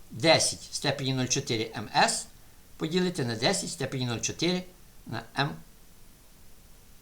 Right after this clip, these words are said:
суми. Дивимось, чи ми зможемо перейти назад. При діленні степенів з однаковою основою, основа та сама, десять, показники віднімаються. Нуль чотири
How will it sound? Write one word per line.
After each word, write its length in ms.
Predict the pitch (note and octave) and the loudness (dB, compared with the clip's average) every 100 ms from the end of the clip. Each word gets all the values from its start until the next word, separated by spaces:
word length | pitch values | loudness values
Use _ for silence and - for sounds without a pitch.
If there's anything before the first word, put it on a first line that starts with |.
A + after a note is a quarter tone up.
| - - - - | -20 -20 -20 -10
суми. 300 | - G2 E2 - - - - - - - - - - - - - - - - - - - - | -6 -4 -6 -10 -20 -20 -20 -20 -20 -20 -20 -20 -20 -20 -20 -20 -20 -20 -20 -20 -20 -20 2
Дивимось, 460 | G3+ D3 B2 - - - - - - - - - - - - | 6 6 4 0 -8 -18 -20 -20 -20 -20 -20 -20 -20 -8 4
чи 140 | F#3+ | 6
ми 180 | F#3 F#3+ | 6 4
зможемо 340 | D#3+ F3+ D3+ | 6 6 4
перейти 320 | D#3 D3 - C#3 | 2 0 2 2
назад. 400 | B2+ G2 D#2 - - | 2 0 -4 -10 -6
При 140 | F3 F#3+ | 0 6
діленні 340 | G3 D#3+ D#3 | 6 6 4
степенів 420 | - D#3 D#3 C#3 | 2 0 2 2
з 60 | A#2+ | 2
однаковою 400 | B2+ C3+ C3 A#2 | 0 2 0 0
основою, 400 | - A#3+ G#3+ E3+ | 0 2 2 0
основа 280 | - C#3 A#2+ | -2 -2 0
та 80 | |
сама, 380 | A#2 C#3 E3+ G#3+ - | 4 8 8 6 -2
десять, 520 | A2+ D3 E3+ - - - - - - | 6 6 6 2 -6 -18 -20 -20 -10
показники 480 | C3 G3+ G3+ A#3 G3 | 4 6 8 6 2
віднімаються. 640 | E3+ F3+ G2+ D#2+ D#2 - - - - - - - - | 4 4 4 -2 -8 -12 -14 -20 -20 -20 -20 -8 2
Нуль 160 | F3 | 6
чотири 480 | F3 F#3 F3+ C#3+ | 6 6 6 4